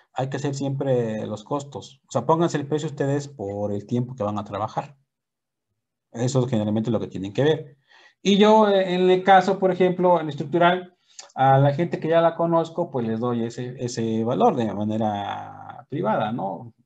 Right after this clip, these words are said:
Treinta, cuarenta, cincuenta pesos, ¿sí? O veo su proyecto, les digo, "No, ¿sabes qué?". Hay amigos arquitectos que a veces les digo, lo veo que está muy sencillo, digo, digo, "No, ¿sabes qué? No, no es bronca". Mejor cuando yo necesito un proyecto, me echen la mano. A veces sí lo cambio, ¿no?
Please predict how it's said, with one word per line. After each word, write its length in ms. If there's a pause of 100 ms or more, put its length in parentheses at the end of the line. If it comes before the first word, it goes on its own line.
(120)
Treinta, 760
cuarenta, 360
cincuenta 380
pesos, 640
¿sí? 240 (240)
O 120
veo 120
su 120
proyecto, 440
les 100
digo, 160
"No, 220
¿sabes 220
qué?". 280 (420)
Hay 140
amigos 360
arquitectos 760 (240)
que 100
a 20
veces 160
les 160
digo, 320 (400)
lo 100
veo 120
que 60
está 180
muy 120
sencillo, 340
digo, 320
digo, 200
"No, 180
¿sabes 180
qué? 120
No, 120
no 140
es 100
bronca". 320 (280)
Mejor 280
cuando 180
yo 40
necesito 200
un 80
proyecto, 420
me 120
echen 160
la 100
mano. 300 (120)
A 80
veces 200
sí 120
lo 120
cambio, 320
¿no? 220